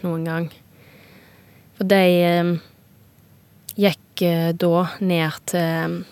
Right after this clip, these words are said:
garasjeanlegget under regjeringskvartalet, og da skulle Hanne stå utenfor, eh, innkjørselen til garasjeanlegget og vente på at, eh, Liv kjørte ut,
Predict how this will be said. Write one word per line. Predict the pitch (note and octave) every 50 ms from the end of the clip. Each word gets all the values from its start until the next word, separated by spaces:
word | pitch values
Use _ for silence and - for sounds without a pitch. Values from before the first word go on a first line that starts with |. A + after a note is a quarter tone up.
| - - -
garasjeanlegget | G3+ G3 F#3+ F#3+ F3+ E3 D#3 - - F3 E3+ E3+ E3+ E3+ F3 F#3+ -
under | G3+ F#3+ F3+ E3 D#3+ E3 E3+
regjeringskvartalet, | F3+ F3+ F3 E3+ D#3 D#3+ D3+ - - E3 - - E3+ E3 F#3+ A#3+ C#4+ C#4 - -
og | - G3+
da | F#3+ F#3+
skulle | E3 - - G3 E3 -
Hanne | - G#3+ G#3 G3+ G3 F3 E3 E3 E3 D#3+
stå | - - - G3+ F3+ E3+ -
utenfor, | G3+ G3 G3 _ - E3+ D#3+ D3+ - E3+ E3+ E3+ D#3+ D#3+
eh, | E3+ E3 E3 E3 D#3+ E3 D#3+ D#3 - - - - - - - - - - - - - - - -
innkjørselen | G#3 G3 G3 - - D#3+ D3+ - - - A#3 C#4 C4+
til | - C4 A#3
garasjeanlegget | A3 G3+ F3+ E3 D#3 - F3 E3+ E3 D#3+ D#3 D#3 D#3+ D#3+ D#3+ E3+ D#3+ - - - -
og | F#3+ F3
vente | F3+ F3+ F3+ E3 - - -
på | D#3+ - E3+
at, | E3 - -
eh, | F3+ E3+ E3+ E3 E3
Liv | E3+ E3+ E3 D#3+ D#3+
kjørte | - - F#3 E3+ - - -
ut, | - F#3 G3+ A#3 - - - -